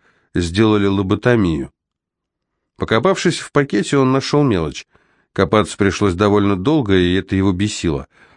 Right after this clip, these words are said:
Он положил деньги на прилавок и ушёл, не дожидаясь сдачи. Снаружи его ждал Морти. «Вау», — сказал он, — «ты за наличные её купил или взял ипотеку?» «У меня есть деньги», — сказал Куб.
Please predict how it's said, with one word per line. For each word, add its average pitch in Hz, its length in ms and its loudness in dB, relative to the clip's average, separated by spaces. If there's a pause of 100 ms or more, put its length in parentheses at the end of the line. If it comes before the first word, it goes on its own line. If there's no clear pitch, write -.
(180)
Он 165 200 2
положил 165 400 2
деньги 127 300 2
на 104 120 2
прилавок 90 540 0
и - 20 2
ушёл, 107 380 0
не 139 100 0
дожидаясь 104 560 0
сдачи. 85 560 -4 (380)
Снаружи 123 600 2
его 156 240 2
ждал 87 480 0
Морти. 85 640 -2 (560)
«Вау», — 85 640 0
сказал 85 460 0
он, — 76 240 -2 (600)
«ты 98 480 0
за 98 200 0
наличные 139 640 2
её 117 160 0
купил 98 420 0
или 87 180 0
взял 90 320 0
ипотеку?» 87 600 -4 (680)
«У - 80 -2
меня 95 280 2
есть 90 220 -2
деньги», — 90 320 0
сказал 82 420 -2
Куб. - 320 -6